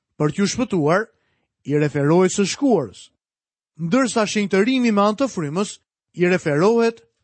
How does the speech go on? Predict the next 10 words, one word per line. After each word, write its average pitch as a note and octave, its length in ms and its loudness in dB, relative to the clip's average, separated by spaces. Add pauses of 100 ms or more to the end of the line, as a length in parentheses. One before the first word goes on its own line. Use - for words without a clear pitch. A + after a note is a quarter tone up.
të A#3 120 -8
tashmes. C#3 520 -6 (1000)
Kur D3 180 -6
ju G#3+ 100 -2
pranoni A#3 480 2
Jezu G3 220 0
Krishtin A#3 440 -4
si G#3+ 160 -4
shpëtimtarin G#3+ 720 0
tuaj, F3 400 0